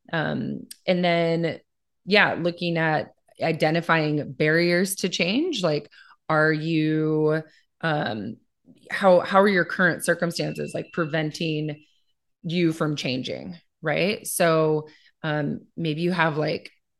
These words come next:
a coach or a partner, or, um, maybe this is, like, a food related behavior, and you just, like, you have a bunch of things in your house that are not conducive to you, um,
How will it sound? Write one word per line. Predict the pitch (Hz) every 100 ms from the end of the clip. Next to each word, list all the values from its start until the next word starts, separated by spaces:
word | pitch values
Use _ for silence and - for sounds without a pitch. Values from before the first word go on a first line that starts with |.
| _ _ _ _ -
a | 165
coach | - 160 156 - -
or | 143 139
a |
partner, | - - 156 156 147 147 -
or, | 160 147 147 143 143 147 147 - - -
um, | 151 139 98 110 110 - _ _ _ _ _ _
maybe | 175 151 - 180
this | 160 165
is, | 156
like, | 147
a | -
food | 214 220
related | 202 196 185 180
behavior, | 190 185 190 180 175 175 175
and | 165
you | 156 160
just, | 147 - -
like, | 92 - -
you | 165 147
have | 151 -
a |
bunch | 160 160 156
of | 151
things | 147 156
in | 151
your | 175
house | 202 190 190
that | - 156
are | 151 147
not | 156 -
conducive | - 170 175 190 190 175 -
to | 175
you, | 165 156 151 151 156 - - _ - 151 - 165
um, | 151 151 117 117